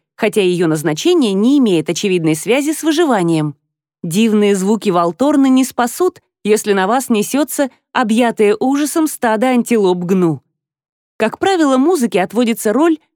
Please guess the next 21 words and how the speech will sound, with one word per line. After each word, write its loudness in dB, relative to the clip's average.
в -4
усилении 2
эффекта -2
такого -2
вида 0
поведения, 2
как -4
ухаживание. -4
Как -2
и 0
следует 0
из -2
этого -2
толкования, -2
все -2
существа, -2
способные -2
производить -2
сложные 0
акустические -4
сигналы, -2